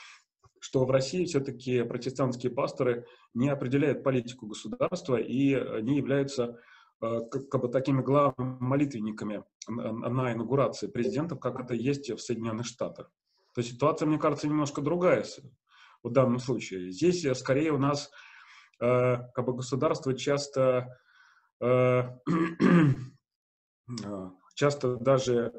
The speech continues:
как бы нападает, что ли, или пытается ограничить евангельское движение, ощущая его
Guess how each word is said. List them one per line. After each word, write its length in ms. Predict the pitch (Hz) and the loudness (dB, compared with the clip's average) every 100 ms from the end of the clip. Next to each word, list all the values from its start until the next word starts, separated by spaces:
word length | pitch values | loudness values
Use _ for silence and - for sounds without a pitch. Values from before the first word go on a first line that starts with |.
| - | -10
как 120 | 120 | -8
бы 80 | 110 | -4
нападает, 640 | 120 123 143 185 160 123 - | -2 2 4 4 4 0 -6
что 200 | - 117 | -4 -2
ли, 80 | 104 | -2
или 80 | |
пытается 440 | 117 143 139 131 123 | -4 -2 -2 0 -2
ограничить 520 | 117 143 180 156 131 | 0 0 0 -2 -2
евангельское 560 | 135 123 117 117 - 113 | 0 0 -2 -6 -8 -8
движение, 720 | 110 117 123 180 160 127 - - - _ - | -4 -2 -2 0 0 -2 -4 -18 -20 _ -10
ощущая 720 | 117 131 - 156 139 135 127 | -8 -6 -2 2 2 0 -4
его 600 | 113 127 135 127 - - | -2 0 2 2 0 -8